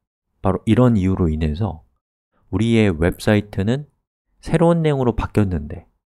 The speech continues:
사용자는 이미 캐시를 갖고 있기 때문에 신선하지 않은 정보를 가지고 있는 문제를 갖게 되는 것입니다. 바로 이런 이유로 인해서 이 통신을 만든 사람들은, 예,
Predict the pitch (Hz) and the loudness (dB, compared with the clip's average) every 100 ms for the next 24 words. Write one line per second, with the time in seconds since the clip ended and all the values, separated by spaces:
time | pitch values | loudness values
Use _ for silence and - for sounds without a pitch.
0 | _ _ _ _ _ _ _ _ _ - | _ _ _ _ _ _ _ _ _ -8
1 | 135 151 151 143 139 127 139 139 - 120 | -2 0 0 -2 0 0 0 -4 -2 0
2 | 135 - 151 - 135 127 101 - 117 110 | 0 -2 -4 0 0 2 0 0 0 0
3 | - - 110 101 101 98 - 151 160 165 | -6 0 2 4 0 0 0 0 2 2
4 | 156 143 135 123 - - - 107 139 135 | 4 2 2 0 0 -2 0 2 4 2
5 | 123 104 101 101 92 - - - - 90 | 0 0 2 4 4 0 -6 -6 -4 -2
6 | 78 104 165 _ _ _ - 82 82 85 | -2 -6 -6 _ _ _ -10 -6 -4 -2
7 | 92 165 - _ - 92 - - 82 - | 0 -2 -6 _ -10 -10 -4 0 2 4
8 | 87 87 76 85 82 95 - _ _ - | 4 2 0 -6 -8 -10 -14 _ _ -2
9 | 117 - - 123 156 - 127 127 127 110 | -2 -2 0 4 4 4 2 2 4 4
10 | 87 82 78 101 71 71 - 95 - 190 | 4 0 -2 -8 -10 -12 -10 -4 0 2
11 | 196 - 160 98 87 120 107 104 82 80 | 2 2 4 4 4 0 2 -2 -4 -8
12 | - - _ _ _ _ - 92 - | -14 -20 _ _ _ _ -14 -14 -14